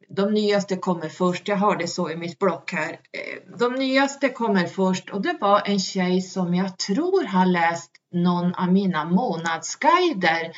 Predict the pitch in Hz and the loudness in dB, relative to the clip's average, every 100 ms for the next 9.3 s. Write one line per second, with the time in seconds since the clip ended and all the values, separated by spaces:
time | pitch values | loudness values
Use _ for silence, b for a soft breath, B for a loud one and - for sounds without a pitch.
0 | B B B B 247 254 277 269 - 370 | B B B B 0 2 2 2 2 2
1 | 247 185 175 170 170 170 175 175 175 180 | 4 2 2 0 0 -2 -2 -6 -4 -4
2 | 170 160 170 160 - 180 160 170 165 170 | -4 -10 -10 -8 -4 -4 -4 -6 -6 -4
3 | 170 170 175 B B B B B - 294 | -2 -4 -6 B B B B B 2 4
4 | 285 - 269 370 359 202 185 175 180 180 | 4 0 2 4 4 2 0 0 2 4
5 | 175 165 170 170 - - 180 170 170 170 | 2 0 -6 -6 -8 -8 -6 -4 -6 -6
6 | - 190 185 175 196 143 - 180 175 - | -6 0 0 2 -4 -4 -8 -6 -4 -2
7 | 180 175 175 247 160 - - 349 254 - | -2 -2 -4 -4 -6 -10 -4 0 0 -2
8 | - 185 - - 170 - - - - _ | -6 -6 -6 -4 -4 -4 -8 -10 -16 _
9 | - 269 370 | 0 4 4